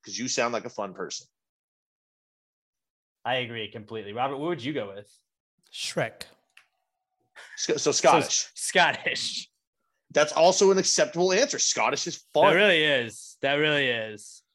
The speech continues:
Speaker 1: You ever talk to Scottish people? They're, it's amazing.
Speaker 3: Ever.
Speaker 1: My buddy in
Speaker 3: I've
Speaker 1: high
Speaker 3: seen
Speaker 1: school,
Speaker 3: Shrek.
Speaker 1: Gordon, his, you know, he was Scottish. He didn't have the accent, but his dad sure as shit did. And I loved going over to his house.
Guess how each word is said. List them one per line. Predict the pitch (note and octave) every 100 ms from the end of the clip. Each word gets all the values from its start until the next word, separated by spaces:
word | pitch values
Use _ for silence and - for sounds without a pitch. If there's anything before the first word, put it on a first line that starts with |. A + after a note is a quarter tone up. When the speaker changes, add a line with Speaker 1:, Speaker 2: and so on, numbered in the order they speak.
| _
Speaker 1:
You | C3 D3
ever | F3 F3+
talk | E3+ F3+
to | F3+
Scottish | - F#3 G#3
people? | - B3 C#4 C#4+ _ -
They're, | C#3 -
it's | C#3+ C3+
amazing. | E3 C#3 A#2 - - _ _ _ _ _ _ _ _ _ _ _ _ _ _ _ _ _ _ _ _ _ -
Speaker 3:
Ever. | F#2+ A#2+
Speaker 1:
My | B2
buddy | F3+ F#3
in |
Speaker 3:
I've | E3+
Speaker 1:
high | F#3+
Speaker 3:
seen | - C#3
Speaker 1:
school, |
Speaker 3:
Shrek. | A#2 - - _ _ _ _ A#2+
Speaker 1:
Gordon, | C#3 G3 E3 G2 F2+
his, | G#2 C#3 C#3+ C3+
you | C3+
know, | C3
he | B2 E3
was | -
Scottish. | G3+ G#3+ D#3 - -
He | D3+
didn't | F#3
have | D3+ C#3
the | B2+
accent, | B2+ D3+ C#3 _ _ _
but | G#2
his | -
dad | B2+ F#3
sure | - B2 G#2+
as |
shit | - A2 -
did. | G2 F#2+ _ _
And | F#2
I | F2
loved | F2 C3 C3+
going | B2+ A#2+
over | A#2 G#2+
to | G2+
his | F#2+
house. | F#2+ F2 - -